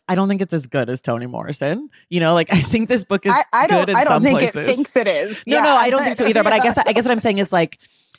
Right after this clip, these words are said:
Speaker 1: even still, this book can't quite be commodified in the ways that, like,
Speaker 2: Mm.
Speaker 1: maybe it deserves to be, though it's not as good as, you know, as some of the great, great literature. But, like, it,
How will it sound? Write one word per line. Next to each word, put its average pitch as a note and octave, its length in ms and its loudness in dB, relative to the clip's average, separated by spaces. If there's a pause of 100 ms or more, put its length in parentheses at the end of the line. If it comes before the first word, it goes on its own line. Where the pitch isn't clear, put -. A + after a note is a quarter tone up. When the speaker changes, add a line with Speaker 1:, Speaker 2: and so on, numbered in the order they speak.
(140)
Speaker 1:
even A3+ 320 0
still, F#3+ 260 0
this F3 180 -2
book D#3 220 -6
can't - 260 -8
quite - 280 -4
be C#3+ 120 -6
commodified C3+ 800 -4
in C#3 140 -10
the C3+ 100 -4
ways C3 560 -6 (120)
that, B2 280 -6 (180)
like, C3 220 -4
Speaker 2:
Mm. F3+ 260 -14
Speaker 1:
maybe D3 280 0
it - 80 -6
deserves C3+ 500 -6
to C#4+ 100 -4
be, D4 340 -4 (180)
though D#3+ 340 2
it's - 220 -8
not C#3+ 360 -2
as B2+ 260 -2
good B2 440 -2
as, C2+ 500 -10 (120)
you C#3 160 -16
know, - 260 -18 (240)
as C3 220 -4
some C3+ 180 -4
of B2+ 120 -10
the C#3 80 -8
great, B2+ 380 -8
great - 300 -10
literature. D#3+ 480 -4
But, D#3+ 200 -4
like, D#3 260 -4 (600)
it, - 500 -10